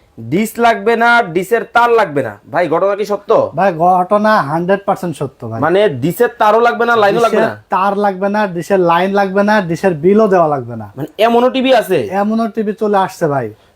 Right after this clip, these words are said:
Speaker 1: দর্শক, এমনও টিভি কিন্তু বাংলাদেশে কিন্তু চলে আসছে তার ছাড়া,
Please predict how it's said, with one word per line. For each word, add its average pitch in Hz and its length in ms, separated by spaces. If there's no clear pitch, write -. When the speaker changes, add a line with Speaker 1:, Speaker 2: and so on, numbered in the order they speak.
Speaker 1:
দর্শক, 196 340
এমনও 247 500
টিভি 262 360
কিন্তু 254 480
বাংলাদেশে 220 640
কিন্তু 226 240
চলে 240 260
আসছে 254 440
তার 254 300
ছাড়া, 190 420